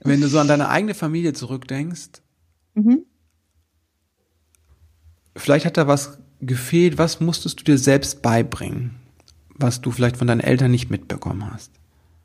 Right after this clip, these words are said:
Speaker 2: Hm. Ich glaube, Grenzen.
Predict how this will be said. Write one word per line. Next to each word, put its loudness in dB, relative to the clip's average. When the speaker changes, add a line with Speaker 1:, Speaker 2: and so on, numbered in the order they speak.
Speaker 2:
Hm. 4
Ich -8
glaube, 4
Grenzen. 0